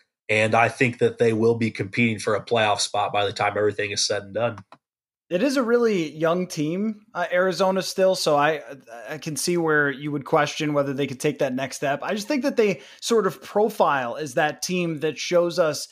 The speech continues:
Speaker 2: that they're ready a little bit earlier than everybody expects. When you look at a lot of the great quarterbacks, and I think Murray actually has the potential to be a great quarterback, they usually take a big step in that second year. The first year is usually rough. It's a bad team.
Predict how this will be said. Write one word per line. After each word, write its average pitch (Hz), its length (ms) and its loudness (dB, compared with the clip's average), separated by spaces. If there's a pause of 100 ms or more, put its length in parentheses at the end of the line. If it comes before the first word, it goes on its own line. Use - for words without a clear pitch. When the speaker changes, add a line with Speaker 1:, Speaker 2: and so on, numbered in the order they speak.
(240)
Speaker 2:
that 170 200 2
they're 165 200 4
ready 165 420 2
a 156 80 0
little 165 280 2
bit 165 200 0
earlier 160 440 -2
than 147 120 -2
everybody 147 440 -2
expects. 196 520 -4
When 185 140 -4
you 185 140 -2
look 247 180 2
at 254 60 4
a 220 40 4
lot 175 240 4
of 185 100 2
the 180 300 4 (300)
great 180 300 -2
quarterbacks, 170 760 2
and 175 100 -12
I 180 40 -4
think 220 220 -2
Murray 196 340 2
actually 165 300 0
has 165 160 2
the 151 60 -10
potential 170 420 -2
to 139 120 -8
be 175 220 0
a 147 100 0
great 143 480 -2
quarterback, 156 680 0 (340)
they 156 100 2
usually 269 340 2
take 294 180 0
a 302 60 2
big 226 200 0
step 240 260 2
in 240 80 0
that 214 160 2
second 226 360 0
year. 226 180 2
The 156 100 -4
first 208 340 0
year 214 120 -2
is 180 120 -4
usually 190 360 -2
rough. 180 420 4
It's 156 140 -6
a 139 40 -6
bad 165 400 2
team. 170 460 -2